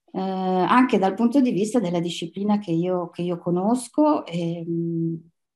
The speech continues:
che è l'antropologia culturale. Naturalmente non tutti sanno cos'è, quindi non mi aspetto una, un sapere, un'expertise in questo senso.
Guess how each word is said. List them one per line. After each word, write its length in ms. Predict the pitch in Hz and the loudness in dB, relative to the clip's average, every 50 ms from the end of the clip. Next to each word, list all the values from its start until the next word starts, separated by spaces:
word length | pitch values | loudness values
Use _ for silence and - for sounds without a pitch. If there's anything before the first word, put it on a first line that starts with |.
| _ _ _ _ _ _ _ _ _ _ _ _ _ | _ _ _ _ _ _ _ _ _ _ _ _ _
che 120 | - 214 | -2 2
è 20 | 180 | 4
l'antropologia 680 | 175 170 170 165 175 165 - 180 170 165 - 160 151 | 6 6 4 4 2 0 0 2 2 2 2 0 -2
culturale. 460 | - - 165 160 - 156 151 139 151 160 | -2 -4 -6 -4 -4 -4 -4 -4 -4 -4
Naturalmente 580 | 190 202 208 233 233 240 247 262 262 - 208 | -6 -2 0 2 4 6 6 6 4 4 2
non 160 | 190 196 202 | 0 0 0
tutti 220 | 208 247 214 208 202 | 0 -2 -2 -4 -4
sanno 280 | - 214 196 190 196 | -2 -2 -2 -2 -2
cos'è, 280 | 190 208 208 214 233 220 | -2 -2 0 0 0 2
quindi 280 | 214 285 262 202 202 285 | 4 4 4 6 8 8
non 120 | 311 311 | 8 10
mi 140 | 254 247 320 | 8 8 6
aspetto 540 | - - - - 320 330 330 - - - 240 - - - 359 370 359 349 302 _ | 4 2 -2 0 0 0 0 0 -6 -12 -16 -16 -18 -20 -14 -14 -14 -14 -12 _
una, 540 | - 269 269 269 247 233 208 - - - 240 | -2 2 2 4 6 6 4 4 2 0 2
un 160 | 269 247 247 | 2 2 2
sapere, 600 | 247 - 233 226 220 - 240 240 247 240 226 226 | 2 0 0 -2 0 2 2 4 4 4 0 -2
un'expertise 720 | 226 233 220 247 254 - - 214 214 - - 294 330 254 233 | -2 -2 -4 -4 -4 -4 -4 -4 -4 -2 0 0 2 2 0
in 100 | 220 214 | -2 -2
questo 260 | 214 214 214 - 220 | -4 -6 -4 -6 -8
senso. 600 | 208 - 190 180 175 180 185 - 202 - 202 - | -6 -4 -4 -2 -2 -4 -4 -6 -8 -8 -10 -16